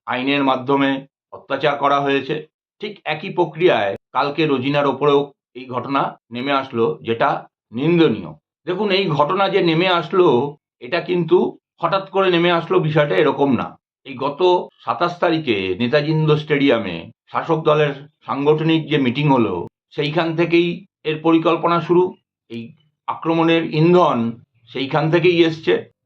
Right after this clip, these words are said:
কারণ ওই মঞ্চেই আমাদের মুখ্যমন্ত্রী পরিষ্কার করে বলেছিলেন, এই যে YouTube-এ যে সমস্ত চ্যানেলগুলো লোকেরা গালমন্দ করছে, খবর পরিবেশন করছে ভুলভাল, তোমরাও তোমাদের মতন ব্যবস্থা নাও।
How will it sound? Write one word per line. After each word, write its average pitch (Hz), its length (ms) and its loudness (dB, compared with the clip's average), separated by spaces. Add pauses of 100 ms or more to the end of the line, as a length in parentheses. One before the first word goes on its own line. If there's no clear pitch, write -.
কারণ 170 520 0 (220)
ওই 156 180 -6
মঞ্চেই 170 680 0 (260)
আমাদের 156 360 0 (180)
মুখ্যমন্ত্রী 160 880 0 (180)
পরিষ্কার 156 380 0
করে 202 180 2
বলেছিলেন, 139 800 2 (200)
এই 135 120 -16
যে 156 220 0
YouTube-এ 175 460 4
যে 165 180 4
সমস্ত 170 380 0 (500)
চ্যানেলগুলো 165 580 4
লোকেরা 151 640 2 (260)
গালমন্দ 160 460 2
করছে, 151 640 0 (160)
খবর 151 300 0
পরিবেশন 165 460 2
করছে 165 340 2
ভুলভাল, 139 680 2 (200)
তোমরাও 156 340 0
তোমাদের 165 340 0
মতন 160 540 0
ব্যবস্থা 160 480 -2
নাও। 160 300 -2